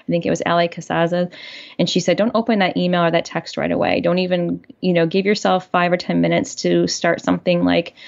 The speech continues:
you know, like I said, like, scripture or podcast or a book you're reading that's inspiring." And I think, Megan, you were talking about, you, I read a lot of business development, personal development books. Those for me is, you know, is encouraging, but that's kind of how sets the tone for your day.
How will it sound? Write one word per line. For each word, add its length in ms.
you 120
know, 80
like 180
I 60
said, 240
like, 180
scripture 500
or 80
podcast 640
or 80
a 60
book 320
you're 120
reading 280
that's 180
inspiring." 720
And 120
I 40
think, 160
Megan, 260
you 80
were 80
talking 280
about, 180
you, 240
I 80
read 160
a 60
lot 140
of 200
business 300
development, 500
personal 400
development 560
books. 260
Those 300
for 180
me 240
is, 400
you 120
know, 300
is 140
encouraging, 680
but 160
that's 240
kind 180
of 100
how 460
sets 300
the 100
tone 260
for 100
your 160
day. 420